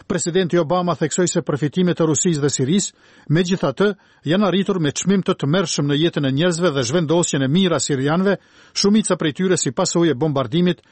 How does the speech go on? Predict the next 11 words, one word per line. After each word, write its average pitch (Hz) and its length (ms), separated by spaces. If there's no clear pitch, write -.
jo 151 240
selektiv 151 480
të 131 160
Rusisë. 131 540
Pyetja 208 380
reale 185 340
në 170 140
Siri 170 220
është 180 300
se 160 180
çka - 220